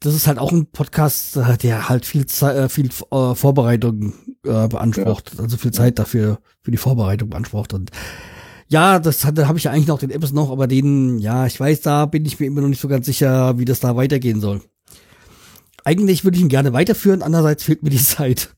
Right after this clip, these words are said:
Speaker 2: Mach dir keinen falschen Druck, mach in Ruhe
Speaker 1: <laughs>
Speaker 2: das, was du schaffen kannst und wozu
Speaker 1: Mhm.
Speaker 2: du Lust hast. Und wenn's mal irgendwo eine Pause gibt,
Speaker 1: Ja.
Speaker 2: dann ist das eben so, ne?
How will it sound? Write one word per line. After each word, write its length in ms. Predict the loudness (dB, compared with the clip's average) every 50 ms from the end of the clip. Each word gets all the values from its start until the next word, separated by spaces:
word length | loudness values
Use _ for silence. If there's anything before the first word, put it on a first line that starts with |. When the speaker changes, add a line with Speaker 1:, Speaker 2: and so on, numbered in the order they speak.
| _ _ _ _ _ _ _ _ _ _ _ _ _ _ -20 -20 -20 -20 -20 -20 _ -12 -6 -2
Speaker 2:
Mach 200 | 2 2 2 2
dir 160 | 0 -2 -2
keinen 260 | 0 0 2 2 2 2
falschen 320 | 0 -2 -2 -2 -2 -2
Druck, 260 | -2 0 -2 -2 -4
mach 160 | -6 -8 -8
in 160 | -6 -6 -4 -4
Ruhe 480 | -2 0 2 2 4 4 2 0 -4 -8
Speaker 1:
<laughs> 80 | -8 -4
Speaker 2:
das, 280 | -2 -2 -2 -2 -4 -4
was 180 | -4 -4 -4 -6
du 80 | -10
schaffen 320 | -6 -4 -4 -2 -2 -2 -2
kannst 240 | -2 -2 0 2
und 120 | 2 4 4
wozu 140 | 4 4 4
Speaker 1:
Mhm. 60 | 2
Speaker 2:
du 80 | 2
Lust 260 | 2 0 -2 -2 -2 -2
hast. 480 | -2 -2 -2 -6 -12 -20 -20 -14 -12 -12 -12 -12 -14 -20 _ _ _ _ _ _ -20 -20 -20 -20 -20 -20 -8 -2
Und 260 | 0 0 0 0 0
wenn's 200 | 0 0 0 2
mal 100 | 2 2
irgendwo 220 | 2 2 2 0 -2
eine 80 | -4
Pause 340 | -4 -2 -4 -2 -2 -4 -6
gibt, 280 | -6 -6 -8 -8 -12 -20 _ _ -12 -4
Speaker 1:
Ja. 180 | -2 0 0 0 -2 -4
Speaker 2:
dann 100 | -6 -6
ist 100 | -4 -6
das 100 | -8 -8 -8
eben 200 | -8 -10 -10 -10
so, 200 | -10 -10 -12 -12
ne? 140 | -12 -14